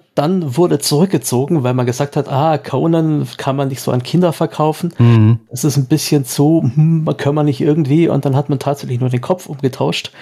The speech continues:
Speaker 1: und hat da den He-Man draus gemacht.
Speaker 2: Ja.
Speaker 1: Es ist wirklich so, <laughs> ja.
Speaker 2: Echt?
Speaker 1: Und, äh, hat dann künstlich noch die Serie dazu gefügt, wobei die eigentlich, also mal Steroide beiseite gelassen, eigentlich ist die vom Setting her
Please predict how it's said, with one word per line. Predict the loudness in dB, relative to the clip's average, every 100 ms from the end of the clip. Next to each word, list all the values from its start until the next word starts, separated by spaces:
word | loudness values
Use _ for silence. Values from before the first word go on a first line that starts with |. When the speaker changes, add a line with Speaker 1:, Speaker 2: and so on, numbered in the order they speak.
| -20 _ _ -6
Speaker 1:
und | -4 -2
hat | -2
da | -2
den | 0
He-Man | 2 2 2 0
draus | -2 -4 0
gemacht. | -2 -2 -2 -2 -2
Speaker 2:
Ja. | -2 0 -2 -6 -4
Speaker 1:
Es | -4 -2
ist | -2 2
wirklich | 2 2 0
so, | 0 0
<laughs> | 0
ja. | 0 0 -8 -14 -12 -4
Speaker 2:
Echt? | 0 0 0
Speaker 1:
Und, | 0 0 -2
äh, | -2 -2 -2
hat | -4 -2 0
dann | 0 -2
künstlich | 0 2 0 0 0 2
noch | 0 0 -4
die | -4
Serie | -2 0 2 2 2
dazu | 0 -4 -2 -2
gefügt, | -2 -2 0 0 -2 -16 -16 -6
wobei | 0 0 2 0
die | 2 0 -2
eigentlich, | 0 2 4 2 0 -4 -6 -14 -8
also | -2 -2
mal | -2 -2 -4 -4
Steroide | -2 0 2 2 2 2
beiseite | 0 0 0 0
gelassen, | -2 -2 -4 -8 -10 -20 -20 _
eigentlich | -2 0 -2 -4
ist | -6 -4 -2
die | -2
vom | -2 -4 -6
Setting | -4 -4 0 0
her | 2 0 0 -2